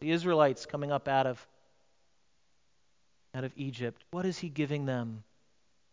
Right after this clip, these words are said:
He is giving them a timeline. He is giving them the timeline of faithfulness. He is helping them understand the world as it is. In the same way that in the creation narrative,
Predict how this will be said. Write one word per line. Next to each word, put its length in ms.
He 80
is 120
giving 380
them 260
a 80
timeline. 540
He 100
is 140
giving 300
them 300
the 300
timeline 800
of 120
faithfulness. 500
He 100
is 100
helping 360
them 160
understand 800
the 80
world 540
as 260
it 180
is. 760
In 100
the 60
same 340
way 220
that 160
in 100
the 60
creation 680
narrative, 540